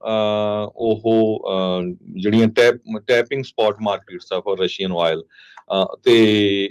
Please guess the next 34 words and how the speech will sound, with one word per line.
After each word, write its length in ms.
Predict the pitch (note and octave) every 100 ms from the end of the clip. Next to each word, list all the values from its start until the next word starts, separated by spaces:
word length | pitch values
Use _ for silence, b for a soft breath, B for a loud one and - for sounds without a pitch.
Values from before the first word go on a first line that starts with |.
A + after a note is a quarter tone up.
| -
ਉਹ, 460 | D3 D3+ D#3+ D#3 -
ਅਹ, 340 | A#2+ A2+ A2
ਫਾਈਨਲਾਈਜ਼ 600 | - A2+ A#2 B2+ C3 C3
ਨਹੀਂ 180 | C3+ C3+
ਕਰ 140 | C3
ਸਕਦੀਆਂ 440 | B2+ C3 B2+ C3 B2
ਟਰਮਸ 380 | B2 A#2+ A#2 A#2+ _ _ _
ਸਪਲਾਈਜ਼ 580 | - A#2 A2+ A2+ A#2+ A2+
ਦੀਆਂ। 240 | B2 A#2 - _
ਸੋ 220 | C#3+ C#3
ਇਸ 180 | C#3 C3+
ਕਰਕੇ 560 | D#3 C3 C3+ D3 D3 C#3 A#2+
ਹੁਣ 440 | B2+ C3+ C#3 C#3 -
ਇਹ 220 | C3+ C#3+
ਜਿਹੜਾ 340 | C3+ C3 B2+ C3+
ਸਟ੍ਰੈਟ-, 400 | - D3 C#3+ - _
ਸਟ੍ਰੈਟੇਜਿਕ 560 | - - D3+ - E3+ -
ਪਾਰਟਨਰ 480 | A2+ G#2 G#2 G#2+ G2+
ਹੈਗਾ 340 | G2 G#2+ G#2+ -
ਰੋਸ-, 520 | G2+ G2+ G#2 - - G#2
ਅਹ, 260 | G#2 G2 G2 b b b - A2
Rosneft 960 | A2+ A#2 A2 B2+ A#2+ A2+ - - - -
ਆਇਲ 220 | G#2+ G#2 G2+
ਕੰਪਨੀ 400 | G#2 F#2+ G2 G2
ਦੇ 140 | G2
ਨਾਲ, 360 | F#2+ F#2 C3+ F#3 _ _ _
ਤੇ 460 | C3 B2+ B2+ C3 C3 -
ਹੁਣ 200 | B2 C3+ C#3+
ਇਹਨਾਂ 280 | C3+ C#3
ਨੇ 200 | C3+ A#2 A#2+
ਇਹ 180 | A#2+ A#2+
ਕਿਹਾ 440 | A2 G2 F#2 G#2+
ਆ 80 | D#3
ਵੀ 120 | D3